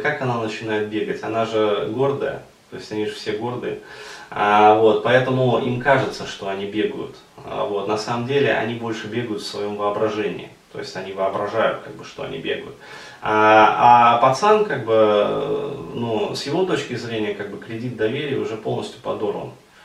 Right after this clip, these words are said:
То есть, ещё раз говорю, это, э, если вот раскладывать не на психологию, как, а на уровень, как бы, экономических вот, э, составляющих, то получается следующая, э, парадоксальная тенденция.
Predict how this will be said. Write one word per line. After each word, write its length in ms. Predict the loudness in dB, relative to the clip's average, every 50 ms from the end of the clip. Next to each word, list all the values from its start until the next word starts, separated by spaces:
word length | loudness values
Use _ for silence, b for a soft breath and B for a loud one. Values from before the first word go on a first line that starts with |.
| B B -4
То 40 |
есть, 140 | -4 -4 -2
ещё 220 | -4 -4 -2 0 0
раз 160 | 0 0 0
говорю, 320 | 0 0 0 2 2 2
это, 1000 | 0 0 0 -2 0 2 4 4 4 2 2 -2 -2 0 0 0 0 0 -2 -2 -4
э, 20 |
если 300 | -4 -4 -4 -4 -4 -4
вот 160 | -4 -2 -2
раскладывать 720 | -2 -4 -4 0 0 2 2 2 2 2 0 0 -2 -4 -6 -12 -8
не 180 | -6 -2 -2 0
на 100 | -2 -2
психологию, 720 | -4 -6 -10 -6 -4 -2 0 2 2 0 0 0 -4 -4
как, 160 | -4 -6 -6 -4 0
а 240 | 2 4 4 4 4
на 180 | 4 4 6
уровень, 540 | 4 4 4 2 2 2 2 0 -2 -2 -2
как 180 | -4 -4 -4 -2
бы, 460 | 0 2 4 4 4 4 2 0 -2 -4
экономических 680 | -4 -4 -2 0 0 2 0 0 -2 -4 -8 -10 -12 -10 -10
вот, 180 | -14 -14 -14 -12 -12
э, 300 | -10 -8 -8 -8 -8 -8 -8
составляющих, 760 | -10 -10 -2 2 2 4 4 4 2 0 -2 -4 -6 -10 -8 -8
то 60 | -8
получается 640 | -4 -2 -2 0 0 0 -2 0 -2 -2 -2 -4 -6
следующая, 640 | -10 -10 -8 -6 -6 -4 -4 -6 -6 -6 -6 -4 -4
э, 340 | -4 -6 -6 -6 -6 -6 -6 -6
парадоксальная 680 | -6 0 2 2 2 2 0 -2 0 0 0 -2 -4
тенденция. 600 | -6 -6 -8 -4 -2 -2 -2 -2 -2 -6 -12 -14